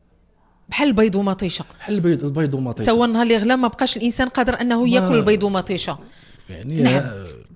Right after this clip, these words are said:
Speaker 1: لا إله إلا
Speaker 2: صراحة
Speaker 1: الله محمد
Speaker 2: لا إله
Speaker 1: رسول الله.
Speaker 2: إلا
Speaker 1: هادشي
Speaker 2: الله.
Speaker 1: اللي نقدروا نقولوه. كان مستمع، أعتقد، من، آه، من دمنات، سي عمر، اللي قال لك اليوم شي حاجة اللي مزيانة راه ما يمكنش أنها تهبط على مية وعشرين درهم، ولكن،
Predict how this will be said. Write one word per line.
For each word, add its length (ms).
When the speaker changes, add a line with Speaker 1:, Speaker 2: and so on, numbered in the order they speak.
Speaker 1:
لا 100
إله 20
إلا 120
Speaker 2:
صراحة 120
Speaker 1:
الله 200
محمد 300
Speaker 2:
لا 80
إله 60
Speaker 1:
رسول 220
الله. 100
Speaker 2:
إلا 60
Speaker 1:
هادشي 180
Speaker 2:
الله. 120
Speaker 1:
اللي 80
نقدروا 240
نقولوه. 380
كان 360
مستمع، 580
أعتقد، 440
من، 320
آه، 600
من 500
دمنات، 440
سي 460
عمر، 320
اللي 180
قال 200
لك 140
اليوم 380
شي 120
حاجة 280
اللي 200
مزيانة 580
راه 100
ما 80
يمكنش 300
أنها 240
تهبط 300
على 160
مية 180
وعشرين 400
درهم، 420
ولكن، 420